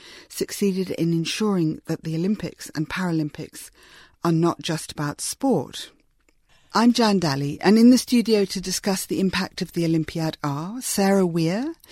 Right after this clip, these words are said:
Chief Executive of the Legacy List, the post-Olympic charity set up for arts, culture, education and skills, William Sieghart, founder of the Forward Arts Foundation and its associated Poetry Prize,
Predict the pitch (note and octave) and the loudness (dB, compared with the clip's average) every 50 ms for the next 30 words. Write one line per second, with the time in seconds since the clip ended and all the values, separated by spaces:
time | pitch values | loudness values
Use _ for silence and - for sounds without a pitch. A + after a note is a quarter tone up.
0 | - - - - - - _ - - - C4+ B3+ - C4 G#3+ - G#3 - - D#3+ | -20 -20 -20 -20 -20 -18 _ -4 0 2 2 2 2 -2 -2 -2 -4 -4 -6 -6
1 | - - F#3 F3 - - - F#3 F3 - F#3+ F#3 F#3+ G3+ G#3 F#3+ F#3 F3 - - | -6 -4 -4 -4 -4 -4 -4 -4 -4 -2 0 0 2 2 2 2 0 -2 -4 -4
2 | D3+ C#3 C3 C3 C3+ - - - - - - - _ - - - - _ - E3+ | -6 -6 -6 -8 -10 -10 -12 -12 -12 -14 -14 -16 _ -20 -20 -20 -20 _ -14 -8
3 | - - A#3+ C#4+ C4+ - - C4 A3+ G#3 G#3 F#3+ - - - - - - - F3+ | 0 2 2 2 2 2 0 0 0 0 0 -2 -2 -6 -8 -8 -6 -4 -2 0
4 | E3 D3+ D3 - - C3+ C3+ - - F3+ D#3+ - F3+ - - - - - - F#3 | 0 0 -2 -4 -8 -8 -8 -8 -6 -6 -6 -6 -6 -8 -8 -10 -12 -8 -4 -2
5 | F#3+ F#3 - - - - - - E3+ - - - E3 C#3+ - - D#3 D3 - D3+ | -2 -4 -4 -6 -10 -10 -8 -6 -8 -6 -6 -8 -8 -8 -8 -6 -8 -8 -8 -8
6 | - E3+ D#3+ D3 - - - D3+ C#3+ D3 - - - - E3 E3+ F#3+ A3 B3+ C4 | -8 -6 -6 -6 -6 -4 -4 -4 -4 -4 -6 -8 -6 -4 -4 -2 -2 -4 -6 -8
7 | - - - - _ _ _ _ _ _ _ _ _ _ _ _ _ - - - | -12 -14 -18 -18 _ _ _ _ _ _ _ _ _ _ _ _ _ -20 -20 -20
8 | - _ _ - G#3+ A3+ B3 A#3 - - - G3+ F#3 - G3+ A3 B3 C#4+ - - | -20 _ _ -2 2 2 4 2 2 0 -2 -4 -2 -2 -4 -4 -4 -6 -10 -14
9 | - _ - - - - - - A3 G#3 G3+ G3 F#3+ F#3 E3+ - - F3+ - - | -20 _ -20 -20 -20 -20 -8 0 2 2 2 4 2 0 -2 -4 -8 -10 -4 0
10 | B3+ A#3+ G#3+ G3 F#3 E3+ - - - - F3 E3 E3 D#3+ D#3+ D#3 D3+ - - D#3+ | 2 2 2 2 0 0 -2 -4 -4 -4 -2 -2 0 0 -2 -4 -4 -4 -6 -4
11 | - E3 D#3+ D#3+ - - - E3 - - E3+ D#3 - - E3 D3+ D3 - D#3 - | -2 -2 -2 -2 -4 -6 -8 -10 -6 -4 -4 -4 -4 -2 -4 -4 -4 -6 -8 -6
12 | - A3 A3 G#3+ - - - G3+ - - G#3 G3+ G3+ G#3+ A#3 A#3+ - - | -4 -2 -2 -2 -4 -6 -10 -8 -6 -4 -2 -2 -2 -2 -4 -6 -8 -12